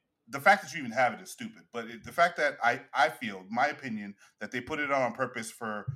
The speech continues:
publicity reasons or whatever, like, I, that's lame. Like, aren't you already, you're already a millionaire. You're already,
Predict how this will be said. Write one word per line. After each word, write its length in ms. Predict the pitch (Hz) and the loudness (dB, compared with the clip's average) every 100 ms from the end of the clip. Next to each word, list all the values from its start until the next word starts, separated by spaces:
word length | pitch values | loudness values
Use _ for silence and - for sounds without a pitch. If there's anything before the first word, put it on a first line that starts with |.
| - - | -12 -8
publicity 580 | 120 120 131 131 110 107 | -6 -6 -8 -8 -8 -6
reasons 480 | 107 107 101 101 | -6 -8 -10 -10
or 100 | 107 | -10
whatever, 540 | 101 117 123 101 90 90 _ _ - - _ _ - - - - | -6 -2 -2 -4 -10 -14 _ _ -14 -14 _ _ -20 -20 -18 -4
like, 300 | 131 123 120 - _ _ _ _ _ _ _ - | 2 2 0 -10 _ _ _ _ _ _ _ 2
I, 160 | 139 156 - 139 | 4 4 0 4
that's 260 | 196 214 | 4 4
lame. 460 | 135 170 285 165 110 | -2 -2 0 -2 0
Like, 260 | 131 127 - _ _ - | 0 0 -8 _ _ 0
aren't 220 | 190 214 | 0 0
you 120 | 220 - | 0 4
already, 480 | 156 185 180 190 139 | 4 4 0 -2 -8
you're 200 | 160 185 | -4 2
already 320 | 190 240 214 | 4 4 0
a 60 | 147 | -4
millionaire. 540 | 127 208 220 131 104 | -2 -2 -2 -4 -6
You're 180 | 110 185 | -2 4
already, 440 | 214 220 196 139 | 4 4 -2 -10